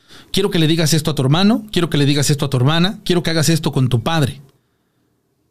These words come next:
Mientras la otra persona la observaba y se quedaba así como de, "¿Cómo?". "Sí, hija, me dieron poquito tiempo para hacer esto y el permiso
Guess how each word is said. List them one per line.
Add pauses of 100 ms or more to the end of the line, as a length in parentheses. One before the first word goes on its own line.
(680)
Mientras
la
otra
persona
la
observaba
y
se
quedaba
así
como
de, (1120)
"¿Cómo?". (800)
"Sí,
hija, (540)
me
dieron
poquito
tiempo
para
hacer
esto (1080)
y
el
permiso